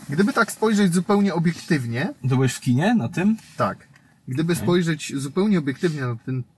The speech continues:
Speaker 1: kinematograficzny twór, e, pana Quentina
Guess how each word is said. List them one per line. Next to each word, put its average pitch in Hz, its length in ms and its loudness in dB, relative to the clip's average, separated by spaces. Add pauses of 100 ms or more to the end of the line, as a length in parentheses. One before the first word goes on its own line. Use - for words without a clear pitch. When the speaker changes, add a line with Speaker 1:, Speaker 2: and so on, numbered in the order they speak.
(240)
Speaker 1:
kinematograficzny 143 1160 -4
twór, 135 580 0 (760)
e, 123 300 0
pana 123 300 -4
Quentina 131 600 -4